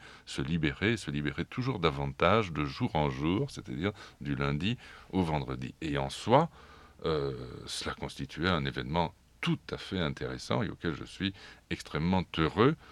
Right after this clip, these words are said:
d'avoir, euh, pu participer. Maintenant, la question que tout le monde se pose, c'est : que va-t-il sortir de cela ?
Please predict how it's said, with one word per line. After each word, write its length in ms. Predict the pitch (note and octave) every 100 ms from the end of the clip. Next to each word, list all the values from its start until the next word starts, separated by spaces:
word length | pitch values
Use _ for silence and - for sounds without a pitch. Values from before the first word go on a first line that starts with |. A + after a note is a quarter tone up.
| - -
d'avoir, 640 | C#2+ D2+ C2+ F2 G2 F#2 D2+
euh, 140 | C2 -
pu 440 | D#2+ E2+ F2 D2 C2+
participer. 720 | - - - - F#2+ - D2+ - - - - - - - - - - - -
Maintenant, 220 | D2+ G2+
la 100 | D#2
question 320 | C#2 D#2 - G2+
que 100 | D2
tout 140 | -
le 60 | C2
monde 160 | B1+
se 100 | -
pose, 460 | - C#3+ G#3 E2 C2 - -
c'est : 320 | - D#2 C#2 - - - -
que 120 | -
va-t-il 500 | D#2+ C#2+ - G#2 F#2
sortir 500 | D2+ - C2+ - C2+
de 120 | C2+
cela ? 340 | E2+ - G3